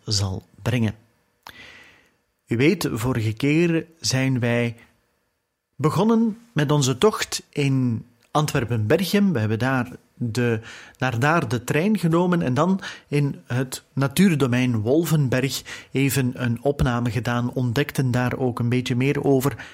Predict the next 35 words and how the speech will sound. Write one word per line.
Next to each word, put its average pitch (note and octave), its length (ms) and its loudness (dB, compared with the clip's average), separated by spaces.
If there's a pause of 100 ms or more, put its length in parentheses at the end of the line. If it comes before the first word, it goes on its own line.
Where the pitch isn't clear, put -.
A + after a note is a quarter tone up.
(160)
de A#2+ 180 -2
naam C#3+ 480 2
van D#3+ 400 -4
Antwerpen-Berchem A2+ 1400 -6 (420)
en C#3 160 0
wat - 380 0 (120)
Antwerpen-Berchem E3+ 1000 0
te B2 100 -2
maken C3 400 -2
heeft B2 320 -4 (320)
met B2+ 280 -4
de A2 80 -2
heilige B2+ 680 0 (140)
Willy B2 580 -2
Brodus. - 800 -6 (1700)
Het C#3+ 100 -2
was D3+ 160 2
voor D3 100 2
ons F3+ 360 4
de A#2+ 140 0
aanzet E3+ 500 2
ook G#3+ 260 2
om D#3+ 180 2
een B2 180 0
beetje D3 540 0 (100)
de B2 340 0
route C#3+ 400 0
die C#3 160 0
voor B2 220 2
ons F3 240 0
ligt F3+ 260 -2
wat D#3+ 220 -2
uit D#3 380 -2
te D#3 120 -2
stippelen. C#3 520 0